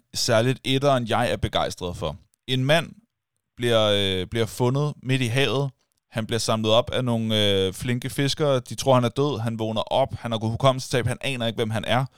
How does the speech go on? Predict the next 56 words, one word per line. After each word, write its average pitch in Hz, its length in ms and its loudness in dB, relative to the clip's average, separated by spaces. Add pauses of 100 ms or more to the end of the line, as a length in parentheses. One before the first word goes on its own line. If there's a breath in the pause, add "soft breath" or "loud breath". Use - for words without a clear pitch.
(500 soft breath)
De 135 60 0
her 123 80 4
fiskere, 139 480 -2
der 117 60 6
er 113 40 6
ikke 120 120 -2
noget 131 120 0
identifikation 117 580 -4
på 143 220 0
ham, 123 120 -6
identifikation 123 800 -4
på 135 140 2
ham. 139 220 4 (380 loud breath)
Der 123 60 2
er 127 60 8
ikke 135 180 0
andet 131 280 2 (120)
end 110 280 -2 (180 soft breath)
noget, 120 480 2
der 120 100 4
er 87 180 2
et, 107 140 -8
sådan 131 180 -6
et, 123 140 -6 (160)
et 120 120 -8 (380)
kontonummer, 139 720 -2 (320)
der 117 300 0
er 107 300 0
i 123 120 -4
en 117 80 -2
lille 117 220 -4
chip - 440 -6
i 127 120 -4
ryggen 127 360 -2
på 95 200 -2
ham. 92 160 -6 (180)
Og 117 60 -12
det 117 80 -12
giver 127 140 0
jo - 120 -4
ingen 151 240 -2
mening. 104 240 -2
Han 120 160 -6
ved 151 80 -2
ikke, 143 100 -8
hvem 139 140 -2
han 131 120 -2
er. 131 80 0
Han 131 160 -4
ved 131 40 -2
ikke, 127 100 -4
hvorfor 117 200 -4
han 95 80 -2
har 117 220 0
det 110 100 -8
her. 120 180 0